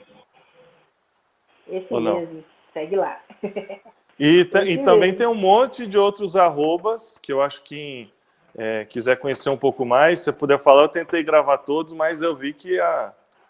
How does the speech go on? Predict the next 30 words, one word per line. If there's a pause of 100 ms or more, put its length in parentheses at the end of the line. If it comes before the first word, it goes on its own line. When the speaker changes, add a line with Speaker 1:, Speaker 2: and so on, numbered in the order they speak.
(140)
Speaker 2:
tá
ficando
cada
vez
maior
essa
rede
de
apoio,
essa
rede
de (260)
Speaker 1:
<laughs>
Speaker 2:
empreendimentos. (1200)
Speaker 1:
É
isso
aí,
né?
Ah,
tem
a
rede,
o
Insta
do
estúdio,
dos
estúdios
de
Pilates,